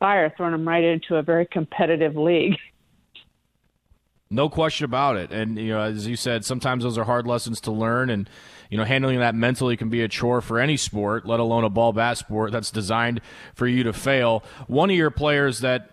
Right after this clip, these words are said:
Speaker 2: really hasn't dealt with much failure, and it's a player that I remember you highlighted for us when we talked to you before you went down to Florida, and that's Billie Andrews. She's raked in a couple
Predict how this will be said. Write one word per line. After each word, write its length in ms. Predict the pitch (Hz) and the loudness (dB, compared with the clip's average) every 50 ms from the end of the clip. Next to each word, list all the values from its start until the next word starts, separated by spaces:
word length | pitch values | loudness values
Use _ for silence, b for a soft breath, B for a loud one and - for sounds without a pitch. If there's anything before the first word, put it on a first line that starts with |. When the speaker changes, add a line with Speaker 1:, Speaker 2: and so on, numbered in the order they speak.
| - - - | -16 -12 -6
Speaker 2:
really 260 | 113 139 170 170 147 | -2 0 2 2 2
hasn't 380 | 127 143 165 160 147 131 113 120 | 4 4 2 2 2 -2 -2 0
dealt 220 | 110 131 131 123 | 2 2 2 2
with 120 | 123 113 117 | 2 0 0
much 220 | 123 120 117 - | 0 0 0 -2
failure, 460 | - - 127 123 123 123 127 127 123 | -4 -2 0 0 2 2 0 0 0
and 100 | 123 120 | 0 -2
it's 140 | 120 110 - | -2 -4 -4
a 80 | 123 101 | -6 -4
player 280 | - 127 139 147 147 | -2 0 0 2 2
that 140 | 135 131 127 | 2 2 2
I 60 | 127 | 2
remember 340 | 127 131 131 135 139 131 131 | 2 2 2 0 0 0 0
you 320 | 120 120 135 143 143 139 123 | 0 2 2 2 2 0 0
highlighted 520 | - 135 143 147 143 135 135 131 131 117 | 0 0 0 2 2 2 2 2 0 -2
for 180 | - - - 127 | -4 -4 -2 0
us 260 | 127 127 123 - - | 0 0 0 -2 -6
when 200 | - 110 117 117 | -6 -6 -4 -2
we 100 | 120 131 | -2 -2
talked 320 | 123 - 131 127 131 - | 0 0 0 0 0 0
to 60 | - 135 | -2 -4
you 80 | 127 | -2
before 280 | 120 113 - 127 127 127 | -4 -4 -4 -2 -2 0
you 80 | 123 120 | 0 0
went 160 | 123 127 117 | 0 0 0
down 160 | 120 123 123 117 | 0 0 0 0
to 40 | |
Florida, 360 | 107 - - 123 127 127 120 117 | -2 -2 -2 0 2 2 2 2
and 100 | 113 120 | 2 2
that's 180 | 127 123 - | 0 0 -2
Billie 360 | - 117 135 131 131 123 123 | -2 0 0 2 2 2 2
Andrews. 400 | 120 127 127 127 107 110 95 107 - | 2 2 2 0 0 -2 -2 -2 -4
She's 280 | - - 120 120 107 107 | -6 -4 -4 -4 -2 0
raked 260 | 123 123 123 117 - | 0 0 0 0 -2
in 120 | 127 123 | -2 -2
a 60 | 117 113 | -2 0
couple 440 | - 131 120 101 127 120 117 104 | 0 0 0 2 2 0 0 0